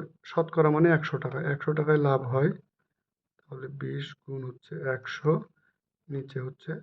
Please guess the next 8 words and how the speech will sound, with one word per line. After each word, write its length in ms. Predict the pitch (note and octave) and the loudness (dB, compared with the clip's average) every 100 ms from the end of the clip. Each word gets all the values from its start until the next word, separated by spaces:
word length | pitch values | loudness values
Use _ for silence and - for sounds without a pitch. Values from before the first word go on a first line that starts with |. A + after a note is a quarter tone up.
| _ | _
দুইশো। 400 | C3+ C3 A2+ A2+ A#2 - _ _ _ _ _ _ _ _ _ _ _ _ _ _ _ _ _ _ _ _ _ _ _ _ _ _ _ _ _ _ - | -12 -10 -10 -12 -16 -18 _ _ _ _ _ _ _ _ _ _ _ _ _ _ _ _ _ _ _ _ _ _ _ _ _ _ _ _ _ _ -8
এই 100 | D#3 | -6
শূন্য, 260 | D#3 E3 E3 E3+ | -2 -2 0 2
এই 80 | D3+ - | 2 2
শূন্য, 200 | D#3+ E3 F3 | 2 2 0
শূন্য 260 | - D3+ D3 | -2 0 0
কেটে 220 | D3 D#3+ C3+ | 0 0 0
দিব। 120 | C3+ | 0